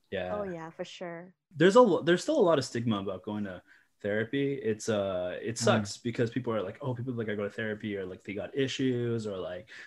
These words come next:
Speaker 1: they just can't handle life," whatever, right?
Speaker 2: People don't like to be viewed as having issues,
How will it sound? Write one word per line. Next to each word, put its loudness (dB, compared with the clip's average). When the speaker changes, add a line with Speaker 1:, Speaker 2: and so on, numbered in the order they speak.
Speaker 1:
they -4
just -4
can't -2
handle 0
life," 2
whatever, 0
right? -8
Speaker 2:
People 2
don't 4
like 2
to -2
be 2
viewed -2
as -4
having -8
issues, -8